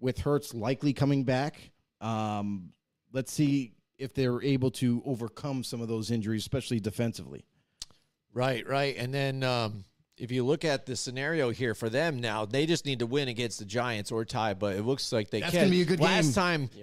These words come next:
Speaker 1: That's
Speaker 2: is
Speaker 1: gonna be a
Speaker 2: now.
Speaker 1: good
Speaker 2: I think
Speaker 1: game.
Speaker 2: it is the way the Giants have been playing, and now you got Gardner Minshew in there.
Speaker 1: Mm-hmm.
Speaker 2: Last time they got decimated by the Eagles, but this
Speaker 1: Mm-hmm.
Speaker 2: is a different team right now, like you're saying. I mean, and the way the Giants, i-, if they can do play well on all phases like they did last week, and, you know,
Speaker 1: Right.
Speaker 2: Daniel Jones do what he did too as well. I mean, ninety,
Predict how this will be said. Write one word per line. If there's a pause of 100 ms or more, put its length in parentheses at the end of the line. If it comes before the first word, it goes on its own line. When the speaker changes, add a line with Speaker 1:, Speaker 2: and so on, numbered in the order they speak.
(100)
Speaker 1:
That's
Speaker 2:
is
Speaker 1:
gonna
be
a
Speaker 2:
now.
Speaker 1:
good
Speaker 2:
I
think
Speaker 1:
game.
Speaker 2:
it
is
the
way
the
Giants
have
been
playing,
and
now
you
got
Gardner
Minshew
in
there.
Speaker 1:
Mm-hmm.
Speaker 2:
Last
time
they
got
decimated
by
the
Eagles,
but
this
Speaker 1:
Mm-hmm.
Speaker 2:
is
a
different
team
right
now,
like
you're
saying.
I
mean,
and
the
way
the
Giants,
i-,
if
they
can
do
play (640)
well
on
all
phases
like
they
did
last
week,
and,
you
know,
Speaker 1:
Right.
Speaker 2:
Daniel
Jones
do
what
he
did
too
as
well.
I
mean,
ninety,